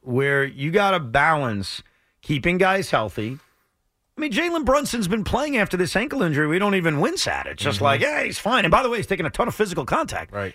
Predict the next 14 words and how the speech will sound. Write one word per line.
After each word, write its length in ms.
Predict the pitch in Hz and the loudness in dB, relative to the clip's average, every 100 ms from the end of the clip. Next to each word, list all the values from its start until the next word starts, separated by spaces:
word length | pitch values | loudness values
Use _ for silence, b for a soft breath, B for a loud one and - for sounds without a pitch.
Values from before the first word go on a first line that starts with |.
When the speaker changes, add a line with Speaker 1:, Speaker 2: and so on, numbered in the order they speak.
| - | -2
Speaker 1:
And 340 | 180 170 170 170 | 0 2 0 -2
it's 180 | 175 - | -4 -2
just 220 | - 165 | -2 0
whatever. 600 | 147 151 151 285 392 - _ _ _ _ | 2 2 4 2 0 -8 _ _ _ _
So 160 | - | 0
I 80 | 185 | 2
think 280 | 147 330 - | 0 -4 -4
w-, 180 | 277 226 | -6 -6
when 260 | 208 190 170 | -4 -2 0
you 180 | 262 | 2
have 140 | 285 226 | 0 0
this 200 | 208 - | 0 0
game 240 | 180 165 | 0 0
tonight, 380 | 143 127 104 87 | 0 0 0 -2